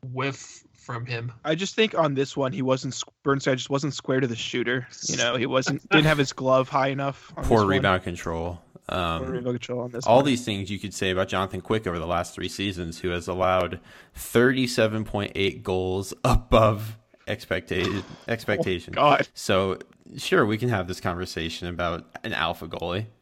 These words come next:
Speaker 3: What an alpha he is. Yeah.
Speaker 1: I think we need to be the opposite of Jonathan Quick and, uh, go ahead and cut down this angle.
Speaker 2: <laughs> Why do we need Jonathan Quick when we already have Jesper Fast?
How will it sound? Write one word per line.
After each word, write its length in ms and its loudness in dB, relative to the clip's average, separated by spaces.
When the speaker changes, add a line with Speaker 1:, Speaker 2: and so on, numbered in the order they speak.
Speaker 3:
What 120 -2
an 100 -2
alpha 320 0
he 260 -2
is. 320 -8
Yeah. 180 -8
Speaker 1:
I 140 -2
think 180 0
we 100 -6
need 140 0
to 80 2
be 480 2
the 140 4
opposite 440 2
of 100 -6
Jonathan 520 -4
Quick 420 -8
and, 80 -6
uh, 220 -4
go 180 4
ahead 160 2
and 140 -6
cut 240 -4
down 240 -2
this 240 -4
angle. 360 -2
Speaker 2:
<laughs> 300 4
Why 180 8
do 40 6
we 100 6
need 180 6
Jonathan 440 4
Quick 480 2
when 100 -8
we 60 -4
already 340 2
have 220 -4
Jesper 360 -6
Fast? 520 -6